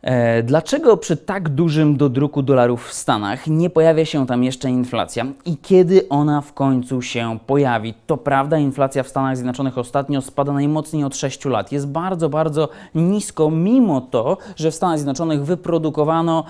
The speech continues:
czy też wydrukowano, praktycznie rzecz biorąc, kilka ładnych bilionów dolarów. Dlaczego tej inflacji nie ma? Ano właśnie dlatego, że bardzo silnie spadają surowce. Przygotowałem specjalnie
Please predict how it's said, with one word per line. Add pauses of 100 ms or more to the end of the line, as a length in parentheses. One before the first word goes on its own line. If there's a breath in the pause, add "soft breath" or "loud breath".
(140 loud breath)
czy
też
wydrukowano, (240 loud breath)
praktycznie
rzecz
biorąc,
kilka
ładnych
bilionów
dolarów.
Dlaczego
tej
inflacji
nie
ma? (400 loud breath)
Ano
właśnie
dlatego,
że
bardzo
silnie
spadają
surowce. (240 loud breath)
Przygotowałem
specjalnie